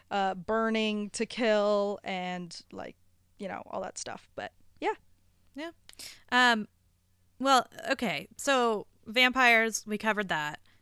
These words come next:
Speaker 2: So, are we
Speaker 1: Mm-hmm.
Speaker 2: onto, are we onto werewolves now?
Speaker 1: I think we have to talk about werewolves.
Speaker 2: Oh my God. You mean the Children of the Moon?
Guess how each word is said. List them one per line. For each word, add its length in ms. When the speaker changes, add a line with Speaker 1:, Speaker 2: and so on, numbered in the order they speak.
Speaker 2:
So, 360
are 100
we 80
Speaker 1:
Mm-hmm. 80
Speaker 2:
onto, 200
are 120
we 120
onto 160
werewolves 460
now? 280
Speaker 1:
I 100
think 240
we 80
have 120
to 60
talk 160
about 220
werewolves. 720
Speaker 2:
Oh 400
my 160
God. 640
You 80
mean 140
the 80
Children 400
of 100
the 80
Moon? 400